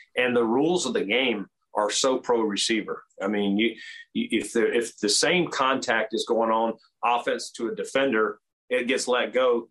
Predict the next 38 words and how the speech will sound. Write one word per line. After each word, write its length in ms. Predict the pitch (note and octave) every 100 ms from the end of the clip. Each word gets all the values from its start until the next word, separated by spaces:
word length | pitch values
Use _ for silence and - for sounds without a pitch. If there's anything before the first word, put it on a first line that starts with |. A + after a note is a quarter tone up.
| _ _
That 140 | A#2 A2
many 240 | C3+ C#3+
times 320 | - A2+ A2
is 100 | G#2+
called, 420 | - A#2+ A2 G#2 G#2
you 80 | A2+
know, 100 | A2
either 220 | A2 G#2
illegal 320 | A#2 A#2 G#2+
contact 540 | G#2 A2 A2 A2+ G#2 F#2+
or 60 |
pass 340 | - A2 G#2+ -
interference 640 | G2+ G2 A#2 A2+ G#2 -
on 100 | G2
the 100 | G2+
defender. 340 | F#2+ - A2 G#2+
So 260 | - B2 - - - -
playing 320 | D#3+ F#3 D3
defense 640 | D#3 D#3 C3+ A#2 - - -
in, 100 | A2+ A2
in 160 | A#2+ A2+
our 180 | A2+ A2
game 440 | A#2 A2+ A2 G#2 -
is, 260 | G#2 G2 -
is 200 | G#2+ G2+
harder 360 | A#2 A#2 A2
than 140 | G#2 G#2
ever, 220 | G#2+ G2
especially 420 | - A2 G#2+ G2
defensive 480 | F2+ - G#2 - F2
back, 360 | G2 G2+ F#2+ -
just 200 | F#2+ -
the 60 |
way 160 | G2+ G2+
the 100 | F#2+
rules 340 | G2 A2 G2+
are. 240 | F#2+ G2+
And, 100 | G#2